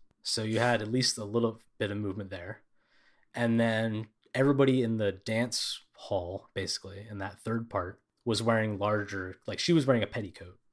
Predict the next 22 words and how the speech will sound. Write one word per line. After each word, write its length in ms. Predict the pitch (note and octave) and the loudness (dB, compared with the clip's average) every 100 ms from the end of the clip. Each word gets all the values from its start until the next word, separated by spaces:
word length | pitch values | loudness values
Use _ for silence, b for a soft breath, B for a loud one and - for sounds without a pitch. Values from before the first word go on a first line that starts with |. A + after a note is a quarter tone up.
| - | -16
like, 140 | A2 | -8
larger 320 | A2 G#2+ F#2+ | -4 -4 -4
coats. 300 | F2+ F#2+ F2 | -12 -14 -10
So 320 | - G#2+ G2 G2 | -6 -6 -6 -2
then 140 | B2 | 2
you're 120 | C3+ | 2
probably 220 | B2+ B2 G#2+ | 2 2 0
in 120 | G2+ | -2
winter. 340 | F#2+ - F2+ - b b b b b _ _ - | -8 -10 -18 -20 b b b b b _ _ -4
So 300 | - A#2 A2+ | 2 4 4
it's 180 | A2 | 2
likely 300 | C3+ C3+ C#3 C3 | 4 4 6 4
that 120 | A#2+ | 2
we've 240 | A2 G#2 | -2 -4
traveled 720 | - - A2+ G#2+ G#2 G2 F#2+ | -8 -4 -2 -2 -4 -6 -8
three 400 | - - A#2 A#2 | -16 -10 -2 0
quarters 840 | A#2 - A#2+ A2+ A2 A2 G#2+ G#2+ - | 0 0 0 0 0 -2 -2 -4 -6
to, 220 | - G#2 | -6 -8
like, 180 | G2+ G2 | -10 -10
a 60 | G2 | -12
year 220 | G2 | -10
and 80 | G2+ | -10